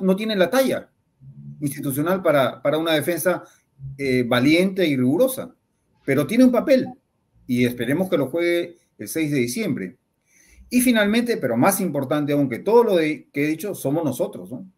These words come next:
Recordemos que nos, la sociedad, como se dice, ¿no? La sociedad civil peruana, eh, impidió una noche que un exfiscal de la Nación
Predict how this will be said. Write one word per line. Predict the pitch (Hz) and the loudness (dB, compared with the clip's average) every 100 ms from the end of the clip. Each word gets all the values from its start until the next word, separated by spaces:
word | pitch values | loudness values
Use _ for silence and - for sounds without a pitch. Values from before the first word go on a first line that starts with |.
| _ _ _ _ _ _ _ _ _ _ | _ _ _ _ _ _ _ _ _ _
Recordemos | 131 131 139 226 262 254 | -4 0 2 4 6 4
que | - 151 | 2 -2
nos, | 135 131 - | -2 -4 -10
la | 139 117 | -4 -4
sociedad, | 143 127 143 185 220 208 131 | -4 -4 2 4 4 0 -4
como | 117 117 | -6 -4
se | 127 | 0
dice, | 170 196 120 | 0 -2 -2
¿no? | 151 | 0
La | 180 | 0
sociedad | 123 117 131 151 | -2 -6 -4 -2
civil | 170 143 170 175 147 - - | 0 0 2 2 0 -8 -8
peruana, | 101 135 156 123 127 190 - _ _ _ _ _ _ _ - | -4 0 0 0 -4 -8 -16 _ _ _ _ _ _ _ -8
eh, | 120 117 120 | -4 -2 -4
impidió | 208 202 156 147 170 233 170 - _ _ _ _ _ - | -2 -2 0 0 2 2 2 -2 _ _ _ _ _ -6
una | 202 208 185 156 127 107 104 | -2 0 2 2 0 -2 0
noche | 160 202 - 147 147 - _ _ _ _ | 0 0 -2 -6 -6 -12 _ _ _ _
que | 127 | 0
un | 156 233 247 | 2 4 4
exfiscal | 247 - 170 185 185 | 2 0 -2 2 2
de | 185 | 2
la | 160 | 0
Nación | 135 165 156 160 160 | -2 -2 -2 -4 -10